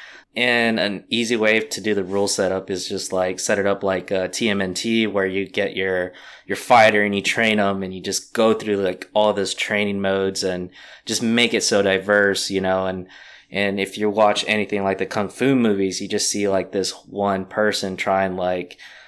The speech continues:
you know, go from being a weak student to a masterclass hero, you know.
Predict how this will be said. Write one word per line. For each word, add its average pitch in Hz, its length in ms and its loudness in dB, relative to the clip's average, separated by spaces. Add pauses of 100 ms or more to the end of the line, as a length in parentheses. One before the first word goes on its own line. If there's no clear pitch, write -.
you 101 220 -6
know, 95 420 -4
go 104 200 2
from 95 320 -2
being 95 400 -6
a 98 120 -2
weak 104 380 -4
student 98 600 0
to 92 500 -6 (320)
a 104 60 -2
masterclass 98 840 -2
hero, 98 400 0
you 95 180 -4
know. 98 300 0